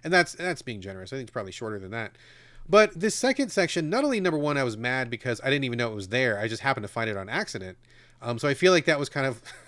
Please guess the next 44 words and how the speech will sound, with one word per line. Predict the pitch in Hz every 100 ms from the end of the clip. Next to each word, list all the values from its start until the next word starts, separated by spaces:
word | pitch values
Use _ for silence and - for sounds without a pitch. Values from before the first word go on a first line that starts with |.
| -
<laughs> | - - - -
I |
don't | 320
know, | 196
like, | 190 180 - - -
disrespectful | 135 226 285 - 147 160 208
in | 240
some | 208 254
way | 247 269
or | 262
something. | 233 254 269
Like, | 254 208
you're | 202
not | 190
even | 196 196
gonna | 190
let | 180 175
me | 180 165 - - -
know | 127 135 160
that | 165
there's | 156 151 135
even | 151
this | 131
whole | 147 147
other | 143
section | 123 143 -
to | 113
go | 110 135
to. | 180 180
I |
was | 156
gonna | 147 113
walk | 120 135
away | 139 143
and |
not | 113 127
even | 127 98
realize | 110 131 131
I | 120
didn't | 123
finish | 98 131 -
the |
game. | 101 117 180
That's, | 180